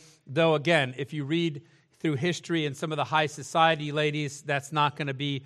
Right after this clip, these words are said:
the picture that you get necessarily. But day-to-day, general rule, women were not considered equals. And I wanna put a note in here. It's a,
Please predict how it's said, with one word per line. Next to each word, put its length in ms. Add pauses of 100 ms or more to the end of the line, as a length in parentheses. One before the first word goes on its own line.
(160)
the 100
picture 340
that 160
you 100
get 200
necessarily. 580
But 300
day-to-day, 760
general 500
rule, 420 (320)
women 440
were 100
not 520 (420)
considered 600
equals. 720 (640)
And 100
I 40
wanna 180
put 180
a 60
note 300
in 60
here. 300
It's 180
a, 80